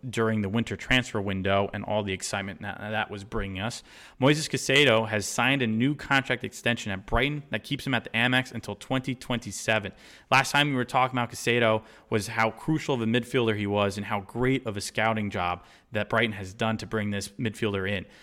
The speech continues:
And the last time we talked to him was during the transfer window because Arsenal and Chelsea both were extremely interested in,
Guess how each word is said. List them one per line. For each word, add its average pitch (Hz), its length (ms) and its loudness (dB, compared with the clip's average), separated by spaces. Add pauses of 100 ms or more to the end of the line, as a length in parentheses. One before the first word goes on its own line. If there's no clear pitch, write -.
(200)
And 104 120 -2
the 104 40 0
last 123 240 2
time 117 120 0
we 110 100 -2
talked 104 300 0
to 107 80 -2
him 104 120 -2
was 98 160 -4
during 104 260 -2
the - 40 -10
transfer 120 340 0
window 101 460 0
because 101 380 -6
Arsenal 117 320 0
and 104 160 -2
Chelsea 113 380 0
both 107 300 -2
were 95 200 -6
extremely 110 520 -4
interested 98 540 -8
in, 98 260 -8